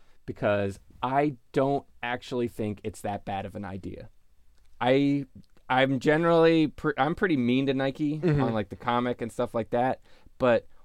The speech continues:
Speaker 1: on the whole, I kind of respect what they're trying to do with a lot of these uniforms. They're trying,
Speaker 2: Mm-hmm.
Speaker 1: they're swinging for the fences every time. They're trying to come up with something good and something different and iconic every single time. And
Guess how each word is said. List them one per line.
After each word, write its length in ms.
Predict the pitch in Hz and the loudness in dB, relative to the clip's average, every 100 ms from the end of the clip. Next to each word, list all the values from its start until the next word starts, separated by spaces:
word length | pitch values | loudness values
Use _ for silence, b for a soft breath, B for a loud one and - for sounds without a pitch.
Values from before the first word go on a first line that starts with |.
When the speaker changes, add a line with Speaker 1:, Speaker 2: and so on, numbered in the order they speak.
| - | -4
Speaker 1:
on 200 | 123 180 | 0 2
the 120 | 208 | 2
whole, 460 | 139 131 151 180 185 | 4 4 6 4 0
I 140 | 120 113 | -4 -6
kind 340 | - 135 160 | -6 -4 -2
of 140 | 165 | -4
respect 520 | 131 113 - 127 127 147 | -6 -8 -8 -8 -8 -12
what 140 | - | -8
they're 140 | 123 | -8
trying 320 | 104 120 120 127 | -6 -8 -6 -6
to 60 | |
do 380 | 101 98 104 123 | -6 -4 -2 0
with 160 | 127 131 | -4 -4
a 40 | |
lot 200 | 135 135 | -4 -2
of 100 | 139 | -4
these 200 | 143 131 | -6 -8
uniforms. 580 | 143 151 - 160 165 165 | -10 -10 -8 -6 -6 -4
They're 120 | 151 | -2
trying, 300 | 151 185 190 | 0 0 -2
Speaker 2:
Mm-hmm. 100 | 127 | 0
Speaker 1:
they're 140 | 147 196 | 0 0
swinging 360 | - 190 185 | -4 -4 -4
for 120 | - 151 | -4 -6
the 80 | |
fences 440 | 123 131 120 113 98 | -4 -6 -6 -10 -6
every 260 | 110 110 101 | -6 -4 -8
time. 440 | - 104 101 101 b b b - | -10 -12 -14 -18 b b b -2
They're 160 | 143 180 | 0 0
trying 320 | 185 160 151 | 0 0 -2
to 60 | |
come 200 | - 135 | -4 -6
up 140 | 123 123 | -6 -8
with 80 | 113 | -10
something 440 | 123 107 117 104 | -10 -8 -8 -8
good 360 | 101 110 104 98 b b b 110 | -4 -4 -4 -8 b b b -8
and 220 | 104 92 | -8 -6
something 420 | 117 104 101 92 - | -8 -8 -10 -10 -4
different 420 | 131 - 120 107 - - _ - 110 | -4 -2 -6 -8 -14 -20 _ -16 -10
and 460 | 104 101 98 98 - - | -6 -6 -6 -8 -14 -12
iconic 520 | 117 110 - 120 104 - - | -10 -8 -8 -6 -6 -10 -6
every 240 | 127 127 | -4 -4
single 300 | - 120 107 | -4 -6 -6
time. 440 | - 104 98 - - | -8 -14 -12 -16 -14
And 480 | 113 117 113 113 | -10 -8 -6 -8